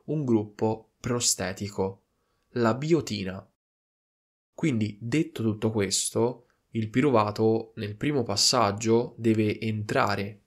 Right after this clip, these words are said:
dal citoplasma al mitocondrio, reagire con il bicarbonato, ovvero la forma in cui l'anidride carbonica si trova in soluzione acquosa,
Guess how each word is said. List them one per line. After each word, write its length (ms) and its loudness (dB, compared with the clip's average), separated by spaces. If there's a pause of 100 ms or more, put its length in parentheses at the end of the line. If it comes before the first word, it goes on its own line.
dal 220 -4
citoplasma 840 0
al 200 -2
mitocondrio, 920 -4 (420)
reagire 800 0
con 480 -2
il 280 -6
bicarbonato, 1040 -2
ovvero 300 6
la 100 4
forma 540 4
in 160 -6
cui 340 0
l'anidride 560 -2
carbonica 720 -2
si 120 -2
trova 540 0
in 160 -8
soluzione 520 -2
acquosa, 720 -4